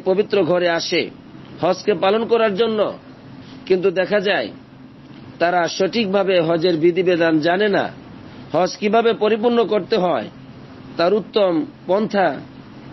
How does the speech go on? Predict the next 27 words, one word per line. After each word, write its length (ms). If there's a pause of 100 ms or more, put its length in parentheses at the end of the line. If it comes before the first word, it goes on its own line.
(160)
তারা 200
জানে 260
না। 320
পরিশেষে 480
হজ 260
পালন 260
করার 300
পর 200
যখন 320
মাতৃভূমিতে 800
ফিরে 280
যায়, 300 (640)
তখন 300
দেখা 300
যায়, 280 (520)
"ওয়াকাদ 360
তারাকা 400
রুকনান 640
আও 160
আসকাতা 600
শারতান 640
আও 180
আহমালা 500
ফারদান 640
আও 140
ইরতাকাবা 540
মাহযুরান 760